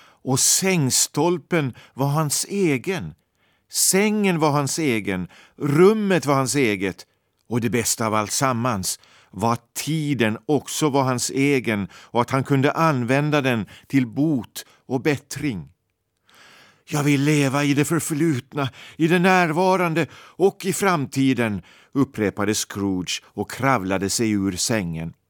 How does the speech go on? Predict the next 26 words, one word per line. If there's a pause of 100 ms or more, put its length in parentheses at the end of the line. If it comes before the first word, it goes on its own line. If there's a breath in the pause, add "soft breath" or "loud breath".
(600 loud breath)
"Alla
dessa
tre
andar
ska
verka
inom
mig. (400 loud breath)
Åh,
Jacob
Marley, (340 loud breath)
himlen
och
julen
vare
lov
för
detta. (440 loud breath)
Jag
säger
det
på
mina
knän, (220 loud breath)
gamle
Jacob,